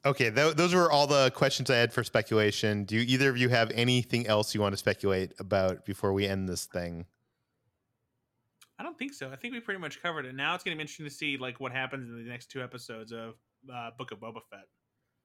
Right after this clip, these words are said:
Speaker 1: Okay. On that note, you can find more of all of our work at slash film dot com. You can find this podcast in Apple, Google, Overcast, Spotify, all the popular podcast apps.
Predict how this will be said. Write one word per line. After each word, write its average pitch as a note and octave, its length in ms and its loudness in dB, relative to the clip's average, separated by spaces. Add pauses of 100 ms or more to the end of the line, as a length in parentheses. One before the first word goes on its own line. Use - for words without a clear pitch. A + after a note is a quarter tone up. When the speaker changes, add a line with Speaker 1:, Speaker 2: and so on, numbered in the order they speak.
(1500)
Speaker 1:
Okay. F#2 540 -2
On A2+ 160 0
that B2 240 2
note, A#2+ 720 2
you A2+ 100 -4
can A2+ 120 -6
find A#2+ 200 4
more C3 280 4
of A#2+ 180 -2
all C3+ 220 6
of C3 60 -4
our C3 80 4
work A#2 200 4
at A#2 60 -8
slash A2 240 2
film G#2+ 100 -2
dot G2+ 120 2
com. G2+ 220 2
You G2 80 -4
can - 80 -16
find A2 160 2
this G2 100 -4
podcast G#2+ 540 2
in G2 80 -4
Apple, G2+ 300 0
Google, G2+ 400 0
Overcast, G2+ 500 -2
Spotify, A2 420 4
all G2+ 100 2
the G#2+ 80 -4
popular G2 300 0
podcast G#2+ 420 0
apps. G#2 260 2